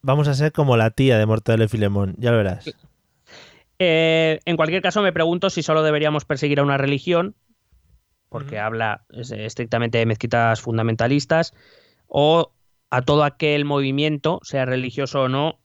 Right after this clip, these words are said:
Speaker 2: que proponga o que pro-, propaguen ideas de este tipo.
Speaker 1: Ujú.
Speaker 2: Eh, me pregunto yo si, por ejemplo, la Fundación Francisco Franco no entraría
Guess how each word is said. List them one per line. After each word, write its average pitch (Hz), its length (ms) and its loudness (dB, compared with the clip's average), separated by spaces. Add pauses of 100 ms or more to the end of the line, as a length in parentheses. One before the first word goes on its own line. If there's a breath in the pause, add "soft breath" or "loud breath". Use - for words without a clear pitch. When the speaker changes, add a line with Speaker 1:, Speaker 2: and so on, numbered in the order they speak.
Speaker 2:
que 131 180 -2
proponga 127 1120 0
o 113 100 -2
que 113 140 -4
pro-, 110 160 -4
propaguen 123 580 -2
ideas 117 680 -2 (160)
de 123 100 -8
este 110 200 -6
tipo. 160 320 -2 (100)
Speaker 1:
Ujú. 151 140 -14 (760 loud breath)
Speaker 2:
Eh, 113 540 -8
me - 420 -2
pregunto 127 400 4
yo 135 200 4
si, 143 120 0
por 127 140 0
ejemplo, 123 380 0
la 123 160 2
Fundación 120 580 -2
Francisco 123 420 -2
Franco 127 460 -2 (760)
no 139 460 -4
entraría 120 920 0